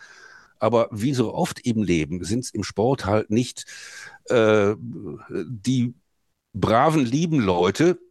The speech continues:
die das Publikum heiß und innig liebt, sondern so diese Grenzgänger, mit denen man sich dann viel eher identifizieren kann.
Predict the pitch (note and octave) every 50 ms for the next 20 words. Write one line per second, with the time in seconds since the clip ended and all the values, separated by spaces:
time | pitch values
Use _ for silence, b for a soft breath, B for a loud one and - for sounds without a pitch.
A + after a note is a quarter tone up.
0 | _ _ - B2 - G#2+ G2+ - - B2+ B2+ - A2+ - - A2 F#2 E2+ F2 F#2+
1 | A2+ C#3 D#3+ - - - - A#2 G#2+ G2 - _ _ - A2+ A2 C3 A#2+ A#2 -
2 | - F2+ F2 G2+ A#2+ D#3+ - - - B2+ A#2+ A2+ A2 A2+ A#2+ A#2 A#2 - - A2
3 | A#2 G2 G#2+ A2+ A2+ A2+ G#2 A2 - - C#3 A#2 - B2 A#2+ - - _ _ _
4 | A2+ G#2 - A2 G#2+ A#2+ D#3 G3 - - - - G#2+ F#2 F2+ C#2+ B1 - b b
5 | b b b b b G2 F#2+ - A2+ A#2+ A#2+ A2+ A2 G#2+ G2 G#2 - - F2 E2
6 | G2 F#2+ A#2+ D3+ D3 B B B B B B B - - - C#3+ C#3+ C3+ B2+ -
7 | C3 B2 A#2+ A#2+ - C#3+ A2+ A2+ A#2 - A2 - - B2 A#2+ - E3+ D#3 C#3+ F2+
8 | E2 D#2+ - - D2+ -